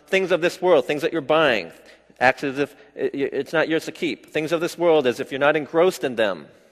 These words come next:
What I like about that passage, it's talking about the state of mind that you have about something that, that controls your outward conduct.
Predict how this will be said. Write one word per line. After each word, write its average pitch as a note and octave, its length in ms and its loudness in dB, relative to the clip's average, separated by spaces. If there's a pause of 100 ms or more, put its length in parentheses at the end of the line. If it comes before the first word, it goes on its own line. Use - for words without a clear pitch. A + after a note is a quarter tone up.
(1080)
What D3+ 120 2
I E3+ 80 8
like G3+ 200 4
about G3+ 240 2
that F#3 200 2
passage, F3+ 720 -2 (460)
it's - 140 -14
talking A3+ 240 -2
about G#3 240 2
the F3+ 80 -8
state G3+ 340 2
of E3 140 -4
mind F#3 400 -2
that C3 80 -6
you C#3 100 -10
have B2+ 600 -2 (300)
about C#3+ 420 2
something F3 460 -6
that, - 360 -2 (1300)
that C#3+ 160 -4
controls F#3 540 -2
your D#3 200 -2
outward D#3 420 2
conduct. G#2+ 420 -6